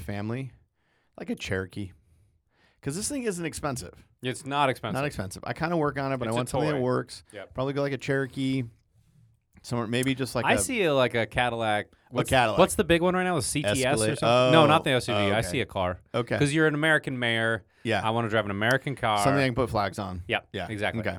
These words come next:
Speaker 2: I'm
Speaker 1: Okay.
Speaker 2: seeing a Cadillac sedan.
Speaker 1: Cadillac. Ni-, uh, yeah,
Speaker 2: Whatever.
Speaker 1: you're right.
Speaker 2: Yeah.
Speaker 1: You're right. Yeah,
Speaker 2: In,
Speaker 1: that makes
Speaker 2: in
Speaker 1: more sense.
Speaker 2: maroon. That's what I'm seeing.
Speaker 1: Oof, yeah, with a tan top, maybe.
Speaker 2: Um,
Speaker 1: Yeah.
Speaker 2: I think my Model T is Venice Street Parked 'cause it's funny.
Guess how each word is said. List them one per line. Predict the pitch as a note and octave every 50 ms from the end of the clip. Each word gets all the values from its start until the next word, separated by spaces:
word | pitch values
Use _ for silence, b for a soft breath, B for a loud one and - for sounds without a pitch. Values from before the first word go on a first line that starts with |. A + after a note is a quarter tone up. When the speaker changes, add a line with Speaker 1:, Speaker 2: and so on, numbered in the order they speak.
| F#2 -
Speaker 2:
I'm | A2 G#2+
Speaker 1:
Okay. | G#2 - A#2+
Speaker 2:
seeing | B2 B2+ B2 A#2+ A#2+ A#2
a | A2+
Cadillac | - - A2+ A2+ A2 G#2+ G2+ F#2+ - -
sedan. | - F#2+ F2 F2 E2 D#2+ D2+ -
Speaker 1:
Cadillac. | - G#2+ G#2 G#2 G2+ G2 F#2 F2 - -
Ni-, | F#2 E2 E2+ - - -
uh, | G#2+ A2 -
yeah, | A2 A2 G#2+ G2+
Speaker 2:
Whatever. | F2 - G2 F#2+
Speaker 1:
you're | A2+
right. | G#2+ G2 F#2 F2+ - - - _
Speaker 2:
Yeah. | - F#2 E2
Speaker 1:
You're | A2 G2+
right. | F#2+ F2+ - _ _ _ _ _ _
Yeah, | - A2 A2+
Speaker 2:
In, | A#2
Speaker 1:
that | A#2+ A#2
makes | G#2 G2 B2+
Speaker 2:
in | B2+ C3
Speaker 1:
more | C3
sense. | B2+ B2 A#2
Speaker 2:
maroon. | A2+ A#2 A#2 A2+ A2 G#2 G2 F#2+ F2+ b b b b b b b b b b b b b b b b b b -
That's | G2+ F#2 -
what | G2+ F#2
I'm | F#2 A2
seeing. | A#2+ A#2 F#2+ F2+
Speaker 1:
Oof, | F2+ F2 - - D2
yeah, | G#2+ G#2+ G#2 G2+
with | G2 F2+ F2
a |
tan | - - G#2 F#2 F#2 F#2
top, | - G2 F2 F#2 G2+ - -
maybe. | G#2 G2+ G#2
Speaker 2:
Um, | A#2 A2+ A#2 A#2 A#2 A#2 A2+ A2+ A2 A2+
Speaker 1:
Yeah. | G#2 F2+ - - _ _ - -
Speaker 2:
I | C3 - G#3 G#3+
think | - - F#3 D#3+ C3+ -
my | C3+ C#3 C#3 D3 D3
Model | C3+ C#3 C3 C3 B2
T | A2+ - B2+ A#2+ A#2
is | A#2 G#2+ G2
Venice | F#2+ G2+ A2+ A#2 A#2 A#2+ A#2 -
Street | - - A2+ G2+ G2+ -
Parked | G#2 G2 F#2+ G2+ A2 - - - -
'cause | - G#2 F#2
it's | G2 F2+ -
funny. | - - - - - G#2 F#2 F2 F2 F2 F#2+ G2+